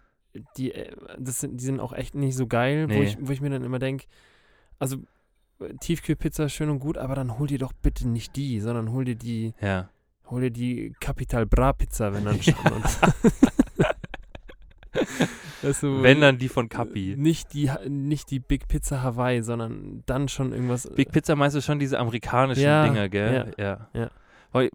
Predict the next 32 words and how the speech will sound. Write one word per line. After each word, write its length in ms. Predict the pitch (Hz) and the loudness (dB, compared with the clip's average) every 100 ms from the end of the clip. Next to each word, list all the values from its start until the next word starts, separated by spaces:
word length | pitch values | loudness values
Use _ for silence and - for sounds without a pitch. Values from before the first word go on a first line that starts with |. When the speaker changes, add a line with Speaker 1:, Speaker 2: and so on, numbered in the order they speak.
| - | 0
Speaker 2:
aber 260 | 123 131 | 2 2
man 160 | 123 127 | 2 0
muss 140 | 151 | 0
auch 120 | - 123 | 0 2
ganz 180 | 135 147 | 2 2
ehrlich 180 | 127 120 | 0 2
sagen, 580 | 131 151 107 107 156 - _ | 2 2 0 -4 -6 -12 _
ähm, 460 | 120 117 117 104 110 | -2 -2 -2 -6 -6
wir 120 | 123 | -4
hatten 180 | 165 - | -4 -4
doch 100 | 127 | -4
hier 160 | 117 120 | 0 -2
so 80 | - | -2
als 200 | 92 - | -6 -8
Kinder, 300 | 131 127 107 | -6 -4 -4
hatten 140 | 104 | -4
wir 80 | 113 | -6
doch 100 | 117 | -4
auch 180 | - 117 | -6 -6
immer 200 | 107 101 | -6 -4
so 140 | 107 | -4
einen 400 | - 110 117 113 - _ | -2 -2 -4 -10 -14 _
Tiefkühlpizza-Abend. 1080 | - 131 - 104 107 - 98 78 85 82 98 | -8 -6 -4 -4 -6 -6 -2 -2 -2 -4 -4
Speaker 1:
Wir 60 | 151 | -4
hatten 160 | 185 | -2
allgemein 360 | 139 147 147 175 | 0 2 2 0
viele 340 | - 151 151 | -2 -4 -4
so, 420 | 139 139 135 120 120 | -2 0 0 -2 -4
so 160 | 123 | -6
Essenabende, 920 | - 165 - 143 131 - 110 107 101 98 | -6 -4 -4 -4 -6 -4 -4 -2 -4 -4
ne? 160 | 113 110 | -4 0
Speaker 2:
Ja, 320 | 104 98 | 2 2